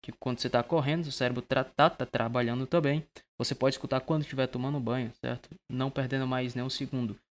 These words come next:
a não ser que você não queira escutar, <laughs> tá bom? Mas é isso, certo? Esse é um pequeno trailer, um breve trailer, tá? Eu vou ser um dos condutores, vou chamar mais pessoas pra integrar essa equipe, certo?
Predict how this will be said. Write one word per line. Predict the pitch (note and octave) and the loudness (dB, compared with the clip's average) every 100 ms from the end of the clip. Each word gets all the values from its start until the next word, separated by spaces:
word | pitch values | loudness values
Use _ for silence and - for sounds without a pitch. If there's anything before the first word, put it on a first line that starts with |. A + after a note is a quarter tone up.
| _ - | _ -10
a | A2 | -8
não | G#2+ | -4
ser | C3+ | -4
que | C3+ | -4
você | D3+ - | -6 -4
não | E3 D3+ | -4 -4
queira | C#3 D3 | -4 -4
escutar, | - - - | -6 -6 -6
<laughs> | - - - _ - - - - - | -6 -10 -14 _ -20 -18 -16 -16 -6
tá | |
bom? | A2 D3 - _ _ - _ _ _ - | -2 -2 -4 _ _ -20 _ _ _ 0
Mas | C#3 C3 | 2 4
é | B2+ | 4
isso, | D3+ F3+ C#3 | 4 2 -2
certo? | - C3 C3 - | 0 0 0 -4
Esse | C3 C3+ | -4 -2
é | |
um | B2+ | -6
pequeno | - - D3+ C#3+ | -6 -2 0 0
trailer, | - A#2 C#3 B2 | -2 0 0 0
um | |
breve | G#2+ A2 C3+ B2+ - | -2 0 0 0 -6
trailer, | - A#2+ C3+ G#2+ | -2 0 2 0
tá? | - C3 C#3+ _ - | 0 0 0 _ -4
Eu | |
vou | A#2+ | -2
ser | B2 B2+ | 0 0
um | |
dos | A#2 | -2
condutores, | - A#2+ A2+ A2 C3 C#3+ C3+ - - - | -2 -2 -2 0 0 0 -4 -10 -16 -12
vou | A2+ A#2 B2+ A#2+ - - _ - | -2 0 0 -2 -8 -20 _ -4
chamar | B2 A2+ | 0 4
mais | C#3+ E3 | 4 2
pessoas | - C3+ - D3+ D3 | -2 -4 0 2 0
pra | - A#2+ B2 | 0 0 0
integrar | D3+ D3 A#2 B2 C3 | 2 2 2 2 2
essa | - | 0
equipe, | A#2 - D#3 - - - | -6 -2 -2 -2 -20 -12
certo? | - B2 C#3+ | -2 0 0